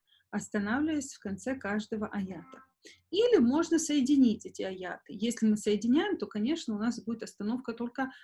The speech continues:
на последний аят, на который мы останавливаемся. И тогда мы можем тоже, э, соединить,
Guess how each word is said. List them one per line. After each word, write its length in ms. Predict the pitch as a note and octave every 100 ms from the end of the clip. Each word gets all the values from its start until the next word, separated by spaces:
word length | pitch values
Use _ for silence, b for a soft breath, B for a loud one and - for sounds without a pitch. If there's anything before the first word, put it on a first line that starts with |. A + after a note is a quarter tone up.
| B _
на 100 | A3
последний 600 | C4+ C4+ D4 C#4+ F3+ F3
аят, 360 | F#3+ F#3+ C4 D4
на 80 | B3
который 340 | G#3+ G#3 G#3
мы 120 | G#3+
останавливаемся. 880 | G#3+ - A#3 G#3+ F3+ E3+ F#3 - -
И 60 |
тогда 360 | G#3+ F#3 F#3+ C#4+
мы 280 | C4 B3 D4 b _ _ -
можем 400 | A3+ A#3 A3+ A3
тоже, 460 | B3 G#3 G3 - _ b b _ -
э, 140 | F#3+
соединить, 680 | F#3+ - A3 G#3 A#3 A3 F#3